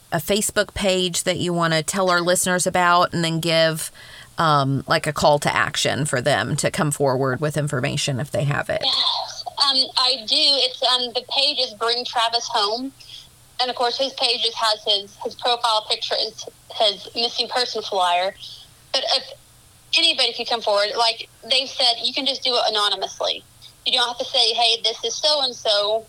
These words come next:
Speaker 2: They said you can just do it anonymously, a tip anonymously, anything. Because my thing is, what if that was your brother,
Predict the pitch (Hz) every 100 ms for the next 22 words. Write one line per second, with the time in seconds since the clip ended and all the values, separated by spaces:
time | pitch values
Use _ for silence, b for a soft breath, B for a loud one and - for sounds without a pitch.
0 | - 233 233 262 233 285 269 262 269 247
1 | 233 233 240 196 - 190 185 202 - -
2 | - - - - - 294 285 233 208 175
3 | 180 - 190 190 - 277 262 196 180 202
4 | B B B B - 233 240 214 208 -
5 | - - 247 247 277 254 233 233 247 254
6 | 233 226 226 226 208 190 196 180 185